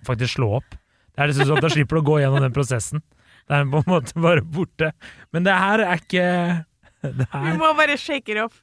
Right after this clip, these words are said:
Speaker 1: Ja,
Speaker 2: Det skal
Speaker 1: ok.
Speaker 2: ikke redigeres bort. Det
Speaker 1: Nei,
Speaker 2: vet
Speaker 1: nei,
Speaker 2: vi begge,
Speaker 1: nei, nei,
Speaker 2: fordi
Speaker 1: nei, nei.
Speaker 2: i Bauer Media må vi redigere podcasten vår selv, og vi burde ikke å redigere ut der, for det får vi ikke til. Sånn at, eh, vi kjører
Speaker 1: Jeg
Speaker 2: videre med en gang, og så tenkte vi noe mer på det.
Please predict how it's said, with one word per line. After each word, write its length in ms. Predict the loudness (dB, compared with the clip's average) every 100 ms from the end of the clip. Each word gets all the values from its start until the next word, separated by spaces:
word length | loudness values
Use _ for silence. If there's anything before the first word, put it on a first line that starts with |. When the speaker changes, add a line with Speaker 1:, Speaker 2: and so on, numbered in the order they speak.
| _ 0
Speaker 1:
Ja, 140 | 0 0
Speaker 2:
Det 100 | 0
skal 140 | 2
Speaker 1:
ok. 120 | 2 2
Speaker 2:
ikke 140 | 2
redigeres 420 | 2 2 0 0 -4
bort. 100 | -10 -8 0
Det 80 |
Speaker 1:
Nei, 80 | 2
Speaker 2:
vet 80 | 2
Speaker 1:
nei, 120 | 2 2
Speaker 2:
vi 60 |
begge, 180 | 0 2
Speaker 1:
nei, 40 | 2
nei, 160 | 2
Speaker 2:
fordi 140 | 2 2
Speaker 1:
nei, 300 | 0 -4 -8 -2
nei. 220 | 2 2
Speaker 2:
i 20 | 2
Bauer 260 | 2 2 0
Media 240 | -2 -2
må 140 | -2 -2
vi 80 | -2
redigere 320 | -2 -2 -4
podcasten 420 | -2 0 0 0 -4
vår 140 | -4
selv, 460 | -6 -2 -2 -2 -10 -6
og 80 | -2
vi 40 | 0
burde 240 | -2 -4
ikke 240 | -10 -4 0
å 100 | 2
redigere 540 | 2 0 0 0 0
ut 80 | 0
der, 160 | -2 -2
for 100 | -2
det 40 |
får 100 | -2
vi 80 | -4
ikke 140 | -6
til. 180 | -6 -6 -8 -14 -20 -20 -20 -8
Sånn 220 | 0 0
at, 180 | 0 0
eh, 320 | 2 4 2 0
vi 80 | -4
kjører 240 | 0 0
Speaker 1:
Jeg 140 | 0
Speaker 2:
videre 160 | -2 -4
med 140 | -4 -2
en 80 | -2
gang, 140 | -2
og 80 | -4
så 80 | -6
tenkte 320 | -6 -8 -10
vi 80 | -8
noe 80 | -8
mer 120 | -6
på 80 |
det. 80 | -8